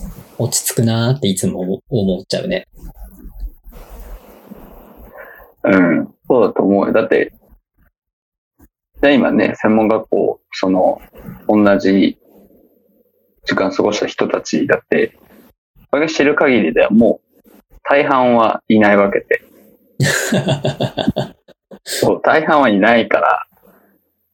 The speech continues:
Speaker 2: そうなってくると、ね、その人たち、その人たちはまた違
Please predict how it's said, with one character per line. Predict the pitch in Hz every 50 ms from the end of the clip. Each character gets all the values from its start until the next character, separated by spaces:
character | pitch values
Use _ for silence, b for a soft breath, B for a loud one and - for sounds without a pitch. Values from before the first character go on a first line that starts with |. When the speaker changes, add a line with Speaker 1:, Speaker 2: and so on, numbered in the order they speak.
| _ _ _ _ _ _ _ _ _ _ _ _ _ _ _ _ _ _ _ _ _ _ - - - - - - - _ _ _ _ _ - - - - _ _ _ _ 196 - - - - - _ _ _ _ _
Speaker 2:
そ | - 165 175 185 196
う | 190
な | 202 226
っ | - -
て | - - -
く | - - -
る | 135 120 -
と、 | - - 131 - - _ _ _ - - - - - - -
ね、 | - - - - - - - _ _ _ _ _ _ _ _ _ - - _ - - - - - - - - - _ _ _ - - _ _ _ _ _ _ _ _ _ _ _ _ _ - -
そ | - - 113
の | 127 165 185
人 | - 120 98
た | - - -
ち、 | -
そ | - -
の | - 101 -
人 | - - -
た | -
ち | -
は | 233
ま | 247 - -
た | -
違 | - - - -